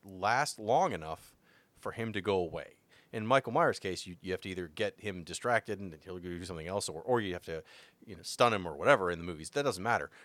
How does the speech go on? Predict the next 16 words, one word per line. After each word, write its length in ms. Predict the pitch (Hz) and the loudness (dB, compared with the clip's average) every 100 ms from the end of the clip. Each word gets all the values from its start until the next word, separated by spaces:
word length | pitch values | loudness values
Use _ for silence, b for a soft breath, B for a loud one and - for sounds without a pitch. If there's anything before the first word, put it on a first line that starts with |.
| B | B
But 100 | 135 | -4
for 120 | 120 | -4
Pyramid 340 | 113 247 233 117 | 0 0 2 0
Head's 220 | 104 92 | -2 -2
sake, 320 | 98 95 - - | -2 -4 -6 -6
like, 260 | 123 - - _ _ - | -4 -4 -12 _ _ -8
you 120 | 160 | -4
know, 80 | 104 | -2
you 160 | 113 123 | -2 0
wait 300 | 120 160 151 | 4 4 2
long 300 | 117 156 160 | 4 4 2
enough 300 | 92 92 - | -2 -4 -6
and 120 | 117 104 | -6 -6
that 80 | |
first 260 | - 127 - | -2 -2 -2
encounter, 500 | 101 156 196 82 | -2 4 4 2